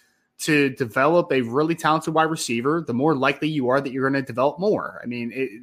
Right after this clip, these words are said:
the numbers will always help in that regard, as long as you are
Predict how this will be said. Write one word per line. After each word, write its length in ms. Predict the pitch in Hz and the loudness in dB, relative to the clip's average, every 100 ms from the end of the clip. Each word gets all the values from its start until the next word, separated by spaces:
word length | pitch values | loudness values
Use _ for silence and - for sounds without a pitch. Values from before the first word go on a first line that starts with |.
| _ _ | _ _
the 100 | 131 | -2
numbers 580 | 151 165 147 139 117 - | 2 2 4 2 0 -4
will 120 | 135 | -2
always 340 | 143 139 127 | 0 0 0
help 200 | 135 127 | 0 -2
in 80 | 123 | -2
that 140 | 113 | -4
regard, 460 | 101 98 110 101 95 - - - | -4 -10 -6 -6 -6 -12 -20 -8
as 200 | 131 123 | -4 0
long 220 | 147 160 | 2 4
as 160 | 160 131 | 2 2
you 160 | 147 151 | 2 4
are 240 | 147 139 | 4 0